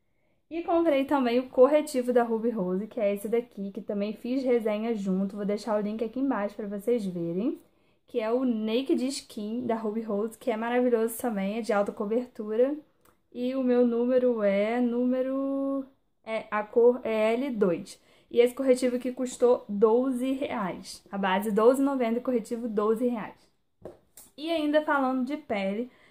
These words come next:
eu comprei esse Baby Cream aqui, que é um Baby Cream novo. Que é um Baby Cream matte da Color Trend da Avon. Gente, vou fazer... a minha cor é a porcelana e ele tem F S trinta, que é fator trinta.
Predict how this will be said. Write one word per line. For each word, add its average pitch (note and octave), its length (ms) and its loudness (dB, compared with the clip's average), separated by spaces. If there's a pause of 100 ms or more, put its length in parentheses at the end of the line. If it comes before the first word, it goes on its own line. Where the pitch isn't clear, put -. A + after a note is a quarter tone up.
eu A3 140 -10
comprei A#3 460 0
esse A#3+ 260 2
Baby A#3+ 240 8
Cream A3+ 380 -2
aqui, G3 340 -4
que - 100 -16
é A3 60 0
um A3 80 0
Baby G#3+ 240 0
Cream A#3 220 -4
novo. G3+ 640 0 (1120)
Que A#3+ 160 -6
é G#3+ 80 -4
um A3 80 -2
Baby A3 220 0
Cream A#3 280 0
matte G3 360 0
da A#3 120 2
Color A3 360 2
Trend G#3+ 440 -4
da G3+ 180 0
Avon. F#3 520 -2 (1120)
Gente, G3+ 440 -10 (460)
vou A3 340 0
fazer... A3 360 0
a G#3 60 2
minha A#3+ 200 2
cor B3 200 6
é A#3 40 4
a A#3 60 2
porcelana A#3+ 760 2
e A#3+ 120 2
ele A#3 220 4
tem A#3 560 -2
F A3+ 340 0
S A#3 320 0
trinta, A3 480 -2
que A#3+ 60 -4
é A3 40 -4
fator A3 380 -4
trinta. A3 500 -4